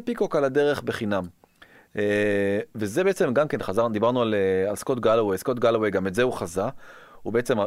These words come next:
המציא מילה חדשה באנגלית, הוא קרא לה רנדל, שזה revenue bundle, ובעצם הוא מ-, אה, גופים שיהיה להם את היכולת לחבר ולעשות אינטגרציה של כל מיני services שונים, הם אלה שישרדו.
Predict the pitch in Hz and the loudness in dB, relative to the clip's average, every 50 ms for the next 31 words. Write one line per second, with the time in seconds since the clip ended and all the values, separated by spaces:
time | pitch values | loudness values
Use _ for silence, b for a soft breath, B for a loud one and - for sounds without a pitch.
0 | - - 131 113 107 - - 151 147 131 123 120 120 - 143 113 104 101 - 113 | -2 -2 -4 -4 -4 -4 -4 -2 0 2 2 2 2 2 2 0 0 0 0 0
1 | 104 104 98 90 92 117 135 - - - 92 92 110 110 107 95 85 80 85 98 | 0 0 -2 -2 -2 -4 -4 -4 -2 -2 0 2 2 4 4 2 0 0 0 0
2 | 101 110 110 117 127 147 160 - - 104 87 98 92 90 95 120 123 127 117 101 | 0 0 0 0 0 0 -2 -2 -6 -4 -2 0 0 2 2 0 0 0 -2 -2
3 | 98 92 82 76 90 90 95 107 135 156 185 190 185 _ B B B B B B | -2 -4 -2 -2 -2 -2 -2 0 0 0 0 -2 -8 _ B B B B B B
4 | B B B B - - 85 101 131 156 - 175 143 127 117 110 107 110 113 - | B B B B -10 -8 -4 -2 -2 0 0 -2 0 0 -2 -2 -2 -2 -4 -6
5 | - - - - _ _ - 110 117 - - - 101 120 107 - - 214 226 175 | -10 -20 -20 -20 _ _ -10 -10 -10 -10 -12 -12 -10 -10 -8 -4 -2 -2 -2 0
6 | - 151 143 165 165 151 - - 117 101 98 - - 175 175 156 143 - 120 - | 0 2 2 2 0 -2 0 0 0 0 0 0 0 2 2 2 0 -2 -4 -6
7 | - - 95 95 117 151 160 143 123 113 - - 143 156 143 127 135 110 101 113 | -4 -6 -4 0 2 2 2 2 2 -2 -2 -4 -4 -4 -2 -2 -2 -2 -2 0
8 | 117 143 180 - - 143 120 107 B B B B B B B B - - 107 - | 2 2 0 0 0 -2 -2 -2 B B B B B B B B -10 -8 -4 -2
9 | 156 170 170 160 143 - - - 180 180 175 175 - 165 135 120 - - 135 120 | -2 0 0 -2 -4 -4 -2 0 0 0 0 -2 -4 -4 -6 -4 -4 -4 -2 0
10 | 120 156 208 247 285 262 202 - 147 175 175 160 156 160 151 - 143 120 - - | 0 0 0 -2 -2 -4 -6 -2 -2 0 0 2 0 0 -2 -4 -6 -6 -4 -4
11 | 117 101 92 95 95 92 | -4 -4 -2 -4 -6 -6